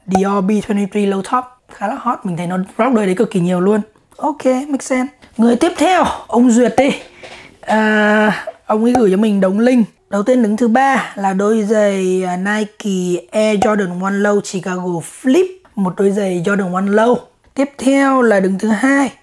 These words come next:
là đôi giày Designer. Cái tên khá là dài, mình cũng không biết mình đọc đúng cái hãng này không nữa. Nó tên là Discreet Two The Giant Paneled Sneaker. Và đôi cuối cùng lại là Designer luôn, Versace Chain Reaction Sneaker.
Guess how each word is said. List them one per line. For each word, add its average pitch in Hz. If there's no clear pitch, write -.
là 175
đôi 196
giày 185
Designer. 208
Cái 185
tên 208
khá 185
là 226
dài, 180
mình 165
cũng 190
không 226
biết 254
mình 208
đọc 175
đúng 190
cái 202
hãng 240
này 277
không 226
nữa. 233
Nó 185
tên 214
là 185
Discreet 240
Two 240
The 190
Giant 190
Paneled 220
Sneaker. 240
Và 196
đôi 220
cuối 202
cùng 240
lại 190
là 175
Designer 196
luôn, 196
Versace 208
Chain 214
Reaction 196
Sneaker. 208